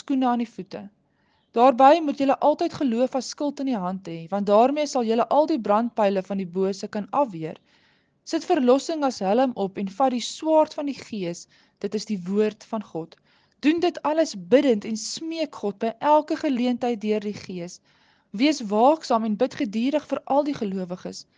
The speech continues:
Bid ook vir my dat wanneer ek preek, God my die woorde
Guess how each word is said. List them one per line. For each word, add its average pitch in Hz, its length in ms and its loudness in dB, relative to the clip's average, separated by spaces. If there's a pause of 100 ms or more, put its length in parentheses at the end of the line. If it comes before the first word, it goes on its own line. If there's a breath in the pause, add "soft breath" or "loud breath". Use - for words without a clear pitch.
(360)
Bid 262 240 0
ook 330 160 0
vir 277 160 0
my 226 240 4
dat 240 240 -2
wanneer 233 240 0
ek - 160 -14
preek, 294 320 0 (400 soft breath)
God 311 160 -2
my 294 80 -2
die 254 240 0
woorde 311 320 2